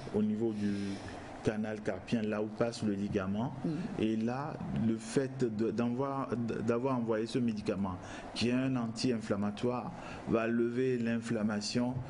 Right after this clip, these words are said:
Speaker 1: et permettre au patient de sentir un minimum ou bien de ne plus sentir les douleurs. Et si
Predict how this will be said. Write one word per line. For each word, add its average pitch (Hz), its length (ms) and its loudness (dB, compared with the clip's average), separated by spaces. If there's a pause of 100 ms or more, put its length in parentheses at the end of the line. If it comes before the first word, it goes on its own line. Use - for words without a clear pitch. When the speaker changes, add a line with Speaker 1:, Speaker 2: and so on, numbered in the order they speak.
(200)
Speaker 1:
et 110 100 4
permettre 117 480 2
au 113 40 6
patient 110 600 0 (560)
de 117 340 2 (120)
sentir 123 840 0
un 117 100 0
minimum 113 680 2
ou 110 240 0
bien 110 240 0 (280)
de 107 80 6
ne 110 120 2
plus 147 340 -2
sentir 120 560 0 (340)
les 107 160 2
douleurs. 98 480 -2 (680)
Et 117 360 2
si 170 560 -2